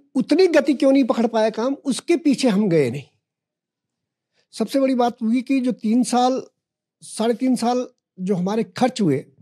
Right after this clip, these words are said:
वो भाजपा सरकार में खींचतान पे हुए। वो विधायक फलाने गुट का, ये विधायक फलाने गुट का, इसकी विधानसभा में ये काम नहीं होना, उसकी विधानसभा में ये काम नहीं होना। भाजपा का जो अंदरूनी कलह था,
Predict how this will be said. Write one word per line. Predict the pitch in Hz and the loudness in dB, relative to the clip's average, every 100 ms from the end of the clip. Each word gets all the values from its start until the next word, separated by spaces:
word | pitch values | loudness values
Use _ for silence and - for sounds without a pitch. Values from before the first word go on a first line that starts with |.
| _ _ _ _ _ - | _ _ _ _ _ -6
वो | 233 | -4
भाजपा | 156 170 196 - 240 247 240 | 0 0 -2 -2 0 0 0
सरकार | 185 214 226 220 | -4 -4 -2 -2
में | 233 | -2
खींचतान | 233 - 254 - 220 | -4 -2 -2 0 -4
पे | 202 147 | -2 -6
हुए। | 127 135 _ _ 302 240 | -8 -10 _ _ -8 0
वो | 240 | 2
विधायक | 220 226 202 254 - - _ | 2 2 2 2 -2 -10 _
फलाने | 208 220 254 | -2 2 2
गुट | 254 226 | 2 -2
का, | 262 254 | -2 0
ये | 233 | 2
विधायक | 240 226 208 226 - | 0 0 0 -2 -4
फलाने | - 233 262 | -4 0 2
गुट | 247 233 | 0 -2
का, | 262 254 _ _ _ - | -4 -4 _ _ _ -6
इसकी | 254 - | -6 0
विधानसभा | 247 208 214 226 233 | 0 2 2 0 0
में | 240 220 | 0 2
ये | 214 | 2
काम | 226 240 | 0 -2
नहीं | 247 | 0
होना, | 247 247 | 0 0
उसकी | 247 - 233 | -2 -2 -4
विधानसभा | 185 190 214 226 | -2 -2 -2 -4
में | 226 202 | -2 -2
ये | 240 | -2
काम | 233 247 | -2 -4
नहीं | 247 | -2
होना। | 220 240 - _ _ _ - | -2 -4 -8 _ _ _ -6
भाजपा | 170 160 208 277 - 294 | -2 0 2 0 0 -2
का | 294 302 | 2 0
जो | 285 | 2
अंदरूनी | 302 - 247 247 285 330 339 | -2 -4 0 2 4 4 2
कलह | 285 233 196 | 2 4 4
था, | 165 156 117 _ | 2 -6 -12 _